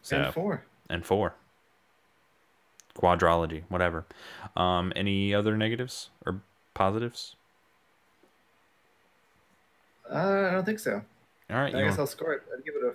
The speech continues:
Speaker 1: four and a half.
Speaker 2: All right, I'm right there with you, right at four and a half. Like, not perfect, but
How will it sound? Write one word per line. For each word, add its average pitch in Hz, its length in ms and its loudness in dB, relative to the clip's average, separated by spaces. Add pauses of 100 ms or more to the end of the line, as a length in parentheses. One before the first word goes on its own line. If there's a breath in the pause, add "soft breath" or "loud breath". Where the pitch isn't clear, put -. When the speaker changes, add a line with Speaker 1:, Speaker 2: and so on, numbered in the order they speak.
Speaker 1:
four 147 100 -2
and 143 80 -2
a 131 40 -2
half. 131 240 -2 (680 soft breath)
Speaker 2:
All 120 100 2
right, 160 220 0 (100)
I'm 107 160 2
right 117 200 2
there 120 140 6
with 120 200 2
you, 92 80 2
right 98 160 6
at 101 120 4
four 110 200 4
and 104 80 2
a 95 40 2
half. 98 360 0
Like, 85 300 0 (120)
not 104 260 2
perfect, 110 480 2
but 90 200 2